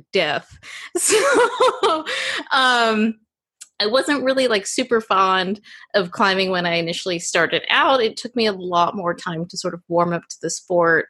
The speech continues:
Um, you know, the more comfortable I got with being on a rope and, like, trusting the system and trusting my belayer. Um,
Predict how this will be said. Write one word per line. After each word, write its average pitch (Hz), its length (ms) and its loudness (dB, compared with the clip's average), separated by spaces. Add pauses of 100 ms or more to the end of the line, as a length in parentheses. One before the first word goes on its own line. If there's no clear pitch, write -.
(140)
Um, 135 560 2
you 190 120 0
know, 151 80 0
the 165 80 -4
more 160 220 -2
comfortable 170 460 -4
I 151 80 2
got 151 480 2
with 139 300 0 (360)
being 160 200 -2
on 147 100 -4
a 139 120 -6
rope 135 380 0
and, 156 260 -6
like, 160 160 -6
trusting 151 440 -8
the 101 80 -8
system - 580 -10 (340)
and 165 160 -2
trusting 151 440 -4
my 151 320 -4 (200)
belayer. 226 420 0 (520)
Um, 208 800 0